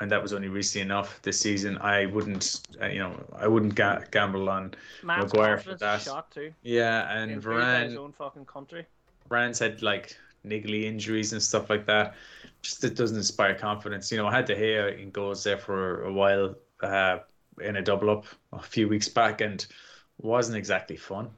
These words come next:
Speaker 1: <laughs> I don't know if I wanna go back there with a defender. At least De Gea was getting save points. Um, no, I just ignore it. I mean, like, that's why I'm happy with my, personally, my defense. I've got, like, double Liverpool, Chelsea, and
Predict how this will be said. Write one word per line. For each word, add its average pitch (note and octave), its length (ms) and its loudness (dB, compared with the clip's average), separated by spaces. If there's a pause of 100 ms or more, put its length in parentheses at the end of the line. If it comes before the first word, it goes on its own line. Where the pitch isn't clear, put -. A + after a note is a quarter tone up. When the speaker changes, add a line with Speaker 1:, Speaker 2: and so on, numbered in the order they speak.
(220)
Speaker 1:
<laughs> - 320 -8
I A2 100 2
don't G#2+ 120 6
know G2+ 60 2
if G#2+ 100 -4
I - 20 -2
wanna G2+ 120 -4
go G2+ 80 0
back G2 260 0
there G#2+ 300 4 (320)
with - 100 -6
a F#2+ 40 -6
defender. G#2+ 440 0
At - 400 -8
least B2 200 0
De A2 80 2
Gea A2 140 6
was G2 120 -2
getting - 180 -6
save G#2 260 -2
points. D#2+ 460 -6
Um, F2+ 480 -6 (640)
no, D#2+ 200 -2
I A2+ 100 2
just - 160 0
ignore F#2+ 320 2
it. - 20 6
I G#2 40 6
mean, A#2 160 4
like, G2+ 100 2
that's B2 180 2
why B2 200 6
I'm G#2+ 80 0
happy A2+ 300 -2
with G2 120 -4
my, G2 260 -8 (380)
personally, C#3 320 2
my A#2+ 100 2
defense. G2 360 -6
I've G2 100 -6
got, F#2+ 180 0
like, F#2 220 -4
double F#2+ 200 -4
Liverpool, G2 320 -8
Chelsea, G2 420 -2
and F#2+ 200 -6